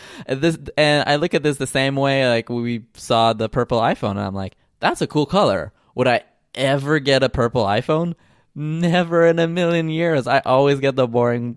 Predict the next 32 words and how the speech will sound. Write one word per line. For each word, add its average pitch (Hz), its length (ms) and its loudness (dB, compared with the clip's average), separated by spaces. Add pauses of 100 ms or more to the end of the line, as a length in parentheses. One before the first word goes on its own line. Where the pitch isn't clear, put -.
(100)
like, 123 220 -6
color, 107 420 -4
right? 110 300 -2 (500)
So, 123 640 0 (320)
I 175 80 0
don't 123 100 0
know. 92 220 -6
I 190 140 0
think 208 180 -2
you 156 80 -4
can 123 240 -4
appreciate 127 600 -6
a 117 40 -6
thing 104 380 -6
for 98 460 -4
what 95 200 -8
it 95 120 -10
is 92 480 -10
and 101 180 -10
still 95 480 -8 (420)
not 98 380 -6
want 92 260 -8
it 87 140 -8 (300)
<laughs> - 260 -18
at 143 180 -2
all 98 220 -6
in 95 120 -12
your 90 120 -12
life, 147 360 -10 (420)
which - 140 -14
is 98 120 -8
still 151 560 0